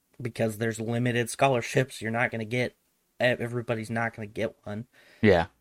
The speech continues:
Speaker 1: And then add on to the top whatever your socioeconomic background is. Like, you're,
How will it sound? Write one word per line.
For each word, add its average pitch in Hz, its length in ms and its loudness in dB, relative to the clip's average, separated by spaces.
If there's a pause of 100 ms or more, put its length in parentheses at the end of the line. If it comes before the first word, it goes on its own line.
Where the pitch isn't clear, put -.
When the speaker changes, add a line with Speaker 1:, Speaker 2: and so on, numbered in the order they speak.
(240)
Speaker 1:
And 127 180 2
then 117 500 0 (480)
add 113 180 4
on 113 220 2
to 110 80 -8
the 107 80 -2
top 113 400 -2 (160)
whatever 113 400 0
your 107 100 -2
socioeconomic 107 960 -4
background - 500 0
is. 110 240 -4
Like, - 260 -12
you're, 117 240 -4